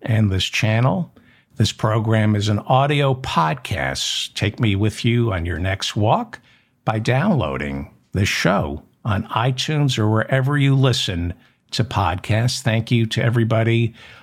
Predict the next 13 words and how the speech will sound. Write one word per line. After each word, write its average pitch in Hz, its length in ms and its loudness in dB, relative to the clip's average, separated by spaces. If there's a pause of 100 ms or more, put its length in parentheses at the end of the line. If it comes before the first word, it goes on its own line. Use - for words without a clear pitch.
(160)
in 117 160 4
the 107 80 2
chat 139 420 -2
room. 113 200 2
There's 214 220 4
a 208 60 -4
poll. 156 800 -2 (180)
I 117 100 0
forgot. - 680 -2 (400)
I 92 120 0
had 92 180 0
a 110 80 0
poll, - 540 0